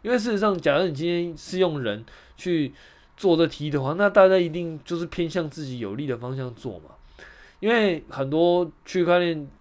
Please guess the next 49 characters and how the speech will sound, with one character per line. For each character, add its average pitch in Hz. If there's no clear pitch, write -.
项 170
目 175
其 135
实 139
后 156
面 151
还 131
是 131
有 143
很 117
多 123
财 117
团， 113
还 117
是 131
有 143
很 127
多 135
V 139
C 131
存 98
在 101
啊。 78
假 156
设， 180
假 143
设 190
你 175
今 175
天， 180
你 143
今 151
天 190
投 170
票 165
结 131
果， 123
然 123
后 147
就 151
是 151
由 127
那 139
个， 117
嗯， 110
嗯， 120
社 156
群 117
的， 113